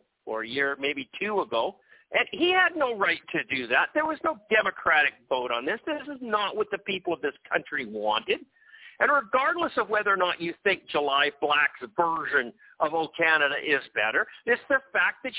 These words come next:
she didn't have the right to do that. And I have a serious fucking issue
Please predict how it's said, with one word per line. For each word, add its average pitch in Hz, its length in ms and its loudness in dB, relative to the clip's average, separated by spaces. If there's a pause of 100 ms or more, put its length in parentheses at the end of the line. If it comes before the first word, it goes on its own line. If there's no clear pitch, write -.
she 240 100 -8
didn't 190 400 -8
have 156 420 0
the 180 120 -2
right 131 400 -2 (100)
to 233 140 -2
do 269 400 -4
that. 107 340 2 (880)
And 214 180 4
I 285 220 2 (100)
have 165 300 0
a - 80 -10 (100)
serious 185 360 -2 (120)
fucking 240 400 -2
issue 147 460 -2